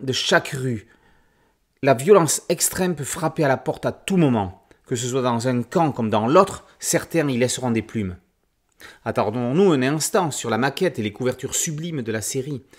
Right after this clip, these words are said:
Pour chaque volume, trois personnages principaux surplombent le titre de la série. En bas, le décor est planté. Pour l'Institut, un homme écoute des bandes magnétiques comme dans le film allemand La vie des autres.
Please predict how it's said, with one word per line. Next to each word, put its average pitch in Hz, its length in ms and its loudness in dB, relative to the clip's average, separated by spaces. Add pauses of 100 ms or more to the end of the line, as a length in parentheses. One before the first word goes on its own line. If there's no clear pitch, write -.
(200)
Pour 156 120 -4
chaque 185 160 0
volume, 185 360 4 (300)
trois 196 180 2
personnages 160 440 -2
principaux 143 480 -2
surplombent 175 520 -2
le 117 160 0
titre 151 300 -10
de - 20 2
la 110 140 2
série. 95 400 -6 (560)
En 123 100 0
bas, 147 420 0 (120)
le 117 100 -2
décor 127 300 2
est 120 40 0
planté. 110 440 -4 (380)
Pour 120 120 -2
l'Institut, 120 720 -4 (400)
un 131 180 2
homme 160 260 0 (240)
écoute 151 440 -4
des 113 140 -2
bandes 135 300 0
magnétiques 127 560 -4
comme 110 200 -6
dans 117 100 -2
le 117 60 -2
film 123 200 -6
allemand 135 460 -4 (260)
La 110 160 0
vie 120 140 -6
des 117 200 0
autres. 104 300 -4